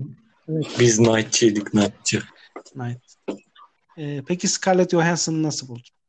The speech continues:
Speaker 1: filmde? Biraz bu konuda konuşmak istiyorum. Çünkü sen, e, çevrende, arkadaş çevrende ve ailende Scarlett Johansson hayranlığıyla bilinen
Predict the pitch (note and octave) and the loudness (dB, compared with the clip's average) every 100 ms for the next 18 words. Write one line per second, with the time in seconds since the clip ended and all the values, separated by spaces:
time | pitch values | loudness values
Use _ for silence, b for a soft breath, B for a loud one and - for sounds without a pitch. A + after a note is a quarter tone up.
0 | - - B2+ A#2 A#2+ _ _ _ _ C#3 | -14 -14 -20 -20 -20 _ _ _ _ -10
1 | B2+ C3 C3 D3 C#3 C3+ C3+ - C#3 B2+ | -8 -8 -6 -4 -4 -4 -4 -4 -6 -10
2 | - D3+ D#3 - D3+ D3 D#3+ D#3+ D#3+ B | -8 -6 -4 -4 -4 -6 -6 -2 -2 B
3 | B B _ C#3+ C3+ C3+ C3+ C3 D#3 C#3+ | B B _ -6 -4 -2 -4 -2 0 2
4 | D3+ D3+ D3+ D#3+ - - - C#3 C#3 D3+ | 2 2 2 2 0 -6 -4 -4 -4 -4
5 | D3+ - D3 C#3 C#3 C#3 C#3 C#3+ D#3+ _ | -2 0 0 0 -2 -2 -2 -2 -6 _
6 | _ _ D3+ D3 C#3+ C#3+ D3+ C#3+ - C#3+ | _ _ -4 -2 -2 0 -2 -4 -2 -2
7 | C#3+ D3 D3 D3 D#3+ C3+ C#3 C#3 C#3+ C#3+ | 0 0 -2 -2 -6 -4 -2 0 -2 -2
8 | D3 C3+ B2+ B2 A#2 A#2 | -2 -2 -4 -8 -8 -14